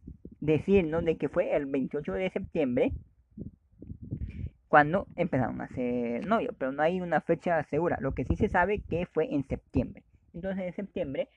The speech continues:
es una fecha especial para los Swifties porque es el aniversario de la relación entre Joe y Taylor. Bueno, amigos, ese ha sido el episodio de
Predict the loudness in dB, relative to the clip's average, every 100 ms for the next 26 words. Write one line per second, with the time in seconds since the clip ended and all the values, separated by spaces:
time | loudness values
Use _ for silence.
0 | _ -10 -8 -8 -8 -10 -10 -12 -8 -8
1 | -6 -6 -6 -6 -6 -6 -6 -6 -6 -10
2 | -10 _ -20 -4 -2 -2 -4 -4 -4 -4
3 | -4 -2 -2 -2 0 0 0 0 -2 -4
4 | -2 0 0 0 -6 -8 _ -20 -12 0
5 | 2 2 0 -4 -2 0 0 0 -2 -4
6 | -2 -4 -4 -10 -20 -20 -14 -2 0 0
7 | -6 _ _ _ -20 -20 _ -8 -2 0
8 | -2 -8 -16 -16 -16 -6 -4 0 2 2
9 | 0 -4 -2 -2 -2 2 2 2 0 -2
10 | -2 0 0 -2